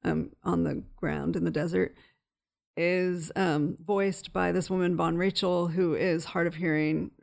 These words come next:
Um, I would say she's almost completely deaf.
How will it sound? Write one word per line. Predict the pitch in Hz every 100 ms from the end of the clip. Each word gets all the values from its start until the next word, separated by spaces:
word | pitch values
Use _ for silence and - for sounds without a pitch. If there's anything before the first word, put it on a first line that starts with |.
| _
Um, | 185 139 107 - - -
I | 117
would | 196
say | - 208
she's | 180 196 156 -
almost | 185 175 165 - - - - -
completely | - 180 - 165 143
deaf. | 143 131 - -